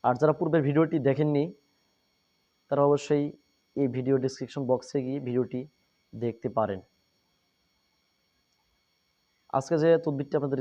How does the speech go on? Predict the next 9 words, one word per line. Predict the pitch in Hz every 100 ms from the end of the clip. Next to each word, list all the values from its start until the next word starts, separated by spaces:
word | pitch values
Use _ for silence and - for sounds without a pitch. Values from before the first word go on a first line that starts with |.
| 120
দিচ্ছি, | 120 - 131 151 - _ _ _ 120
এটিও | 120 120
শক্তিশালী | 127 - - 113
তদবির। | 117 107 120 - _ _ _ _ _ _ _ _ _ _ _
অবশ্যই | 131 156 135 - 196
নিয়ম | 147 131 156 196 202
মেনে | 202 196
কাজ | 190 175 160
করলে | 151 139 135